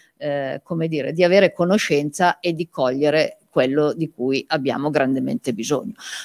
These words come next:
Non ho parlato dei settori economici, non ho, per, per, per ovvie ragioni, no, di come, eh, l'industria, eh, manifatturiera, se parliamo della regione Lombardia, impatta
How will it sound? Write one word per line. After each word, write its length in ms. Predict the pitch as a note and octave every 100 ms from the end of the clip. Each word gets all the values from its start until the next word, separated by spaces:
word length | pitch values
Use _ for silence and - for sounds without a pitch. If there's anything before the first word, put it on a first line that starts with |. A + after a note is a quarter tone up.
| -
Non 180 | G3 G#3
ho 140 | A3
parlato 640 | G#3 F#3+ G3+ G3 G3 F#3+ F3
dei 320 | E3 D#3+ D#3
settori 1080 | - E3 - E3+ E3 D#3+ D#3 D3+ D3 C#3+
economici, 880 | G#2 D3+ E3 G#3+ B3+ G#3 E3+ - E3
non 200 | D#3+ D#3+
ho, 400 | D#3+ D#3+ D#3 C3+
per, 420 | D3 A#2+ D#3+ C#3 -
per, 400 | D3+ D3 G#2+ -
per 140 | D#3
ovvie 300 | F3+ F#3 F3
ragioni, 540 | E3+ F3 A3 G#3 E3+ E3
no, 220 | F3 F3+
di 100 | F3
come, 560 | - F#3+ F#3 F#3 E3+ - - - _
eh, 320 | D#3+ D#3 D3+ -
l'industria, 1000 | G#3+ A3 G#3 A#3+ - B3 G#3 F#3+ E3 - -
eh, 300 | - E3 D3+ F#3
manifatturiera, 1040 | G3+ A3 G#3+ G#3+ G#3 - F#3+ G#3 G#3+ F#3+
se 200 | E3 F3
parliamo 480 | E3+ E3+ F3+ F#3 F3+
della 240 | E3+ E3
regione 400 | E3 E3 F3 F3
Lombardia, 560 | E3+ E3 E3 F3+ A3 F3+
impatta 840 | F#3 F3+ - G#3 E3+ - D#3 C#3+